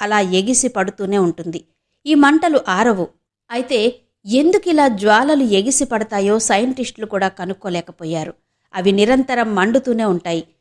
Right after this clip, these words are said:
ఈ ఆలయాన్ని రాజు భూమిచంద్ నిర్మించాడు. భూమిచంద్ తనకు ఆలయం నిర్మించాలని కలలో దేవత కనిపించి చెప్పేసరికి ఆ ఆజ్ఞతోనే ఆలయాన్ని సంప్రదాయ శైలిలో నిర్మించారు. ఆలయ గర్భగుడిలో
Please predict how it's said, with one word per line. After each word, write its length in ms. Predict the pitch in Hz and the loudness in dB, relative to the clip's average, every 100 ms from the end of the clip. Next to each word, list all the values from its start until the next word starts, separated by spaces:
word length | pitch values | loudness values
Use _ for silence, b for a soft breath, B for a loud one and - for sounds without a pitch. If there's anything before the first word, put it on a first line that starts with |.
| _ - | _ -4
ఈ 80 | 262 | 2
ఆలయాన్ని 520 | 254 294 349 302 269 | 2 4 4 4 4
రాజు 340 | 220 220 226 220 | 4 2 2 -2
భూమిచంద్ 600 | 190 254 277 254 208 190 185 | 0 0 2 0 -4 -4 -6
నిర్మించాడు. 520 | 180 185 180 165 160 - _ _ _ | -4 -6 -6 -6 -8 -14 _ _ _
భూమిచంద్ 540 | 220 349 359 294 240 226 | 2 4 4 2 0 -2
తనకు 340 | 233 226 233 | -4 -6 -2
ఆలయం 380 | 196 220 277 254 | 0 2 2 2
నిర్మించాలని 640 | 226 214 226 220 214 208 254 262 | 2 0 -4 -2 0 0 -2 -4
కలలో 280 | 196 214 226 | -2 0 0
దేవత 400 | 190 196 214 226 214 | 0 0 0 -2 -8
కనిపించి 420 | 185 220 247 220 208 | -8 -8 -8 -8 -10
చెప్పేసరికి 640 | 196 - 240 233 240 247 330 b b b - | -10 -8 -4 -2 -4 -4 -8 b b b -4
ఆ 120 | 214 262 247 | 2 4 4
ఆజ్ఞతోనే 760 | 269 254 311 311 226 220 196 202 _ _ 185 | 2 2 0 2 0 2 0 -2 _ _ -8
ఆలయాన్ని 580 | 196 262 233 202 185 220 | -2 2 2 2 0 0
సంప్రదాయ 640 | - 196 233 262 226 190 | 0 -2 -2 0 2 0
శైలిలో 480 | 185 196 190 185 185 | -2 -2 -4 -2 -2
నిర్మించారు. 600 | 175 175 175 170 175 170 165 _ _ _ - | -2 -4 -8 -8 -8 -10 -12 _ _ _ -4
ఆలయ 360 | 214 254 262 | 0 2 4
గర్భగుడిలో 720 | 202 208 208 254 233 220 220 | 4 0 0 -2 2 4 4